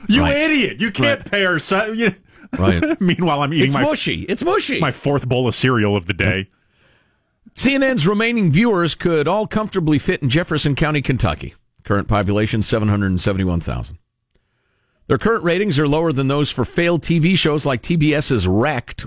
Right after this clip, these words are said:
Speaker 2: which was canceled after three seasons. The bottom-rated show on broadcast T V this week, C W's The One Hundred, had nine hundred one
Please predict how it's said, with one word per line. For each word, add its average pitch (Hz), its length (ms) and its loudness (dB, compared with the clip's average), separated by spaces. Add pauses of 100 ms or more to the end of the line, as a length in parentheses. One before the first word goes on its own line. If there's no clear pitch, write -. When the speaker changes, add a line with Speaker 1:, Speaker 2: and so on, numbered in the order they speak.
Speaker 2:
which 113 180 -2
was 95 100 -2
canceled 117 400 -2
after 92 240 -2
three 92 200 0
seasons. 85 420 0 (500)
The 113 60 2
bottom-rated 185 640 0
show 180 220 0
on 135 100 -2
broadcast 170 560 -2
T 180 160 2
V 131 160 2
this 90 240 0
week, 80 220 0
C 180 240 2
W's 147 480 0
The 117 100 0
One 120 200 0
Hundred, 107 500 -2 (340)
had 95 260 0
nine 135 280 2
hundred 160 340 2
one 135 360 0